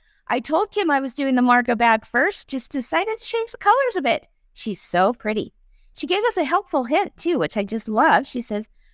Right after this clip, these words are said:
"Raise your embroidery foot in the quilting over the flexi foam." So as you can see here, she's got the red velveteen that patch there, and that's where a little bit of flexi foam is, well, the, the front there. And, uh, she gave us the tip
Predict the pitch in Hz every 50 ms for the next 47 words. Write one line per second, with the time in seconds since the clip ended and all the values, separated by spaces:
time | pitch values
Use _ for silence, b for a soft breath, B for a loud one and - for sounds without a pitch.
0 | _ _ - 220 240 262 269 330 370 359 - 403 403 381 359 339 339 370 392 381
1 | 285 247 233 - 226 220 220 220 - _ - - 233 247 262 277 - - 370 381
2 | 392 - 254 226 208 214 - - - 220 208 240 233 233 220 247 254 - _ -
3 | 285 277 277 - - - 240 214 202 - - 185 160 156 156 233 - _ _ -
4 | _ _ _ - - 226 - - - 277 320 - - 453 440 440 453 440 - -
5 | 403 415 453 - - 233 202 220 269 339 - - 269 262 233 240 - 233 226 220
6 | 226 - - - _ _ _ _ _ _ _ _ - 202 247 247 240 226 233 -
7 | - 202 202 220 226 269 - 254 208 240 254 311 339 392 415 - - 349 247 220
8 | 220 254 349 - - - 208 214 - - - 262 247 214 190 - - - - 190
9 | 185 185 233 - _ _ _ _ _ - - 254 240 240 240 254 - - 294 269
10 | 247 226 214 233 233 226 233 226 220 233 226 214 220 _ - 240 247 - - 247
11 | 226 - - 208 196 196 196 196 202 202 - - - 233 226 208 208 220 - 214
12 | 202 - _ _ _ _ - 214 226 208 - - 233 226 - 240 202 190 170 165
13 | - _ _ _ _ _ _ _ _ _ _ - 269 254 240 247 247 233 220 214
14 | 214 - - - - - 262 254 - 247 226 233 247 254 - - 269 240 - 247
15 | - - -